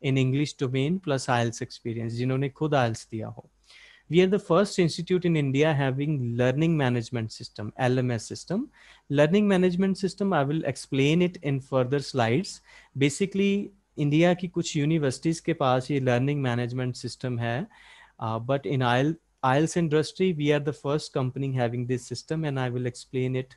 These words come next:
in further slides। अगर किसी का भी कोई क्वेश्चन हो, if anyone would have any question, you can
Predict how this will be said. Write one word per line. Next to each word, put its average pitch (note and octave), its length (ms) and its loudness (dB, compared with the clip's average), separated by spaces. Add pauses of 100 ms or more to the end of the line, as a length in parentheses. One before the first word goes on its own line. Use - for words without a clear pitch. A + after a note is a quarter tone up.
(140)
in B2+ 260 -6
further A#2+ 300 -2
slides। - 600 -4 (560)
अगर D#3+ 260 2 (140)
किसी F3 260 0
का F3 160 2
भी E3+ 120 0
कोई E3+ 180 -2
क्वेश्चन C#3 560 -4
हो, C#3+ 320 -6
if C3 160 -10 (160)
anyone E3 380 0
would C#3 180 -2
have B2+ 260 0
any C3+ 180 -4 (120)
question, C#3+ 380 -4
you C#3 80 -4 (100)
can C#3 140 -4